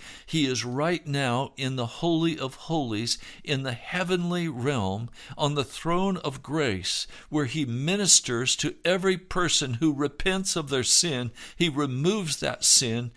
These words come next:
By the power of his blood, the working of the Holy Spirit, he regenerates you and makes you into a new creature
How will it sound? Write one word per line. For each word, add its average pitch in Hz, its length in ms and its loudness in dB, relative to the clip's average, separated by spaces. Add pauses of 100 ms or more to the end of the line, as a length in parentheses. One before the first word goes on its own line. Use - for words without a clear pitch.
(220)
By 147 140 4
the 147 140 -4
power 180 640 2
of 151 80 -2
his 135 200 0
blood, 170 540 0 (300)
the 135 160 4
working 165 500 2
of 135 140 -2
the 139 120 2
Holy 165 300 4
Spirit, 156 600 2
he 160 180 0
regenerates 156 960 2
you 147 180 4
and 151 300 0
makes 190 320 2
you 165 180 2
into 156 380 0
a 151 40 0
new 175 280 2
creature 180 720 0